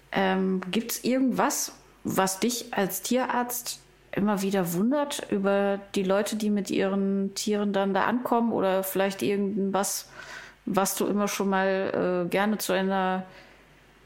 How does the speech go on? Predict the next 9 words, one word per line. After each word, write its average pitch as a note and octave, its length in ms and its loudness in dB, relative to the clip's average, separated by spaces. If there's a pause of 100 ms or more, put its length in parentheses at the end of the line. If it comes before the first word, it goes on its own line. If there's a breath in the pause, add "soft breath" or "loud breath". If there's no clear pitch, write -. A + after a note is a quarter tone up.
(240)
größeren G#3+ 580 0
Öffentlichkeit A#3 600 -2
sagen A#3 360 2
wollen A#3 380 0
würdest B3+ 460 -2
oder F#3+ 280 0
irgendwas, G#3 440 -2
was, - 340 -2
äh, G3+ 380 0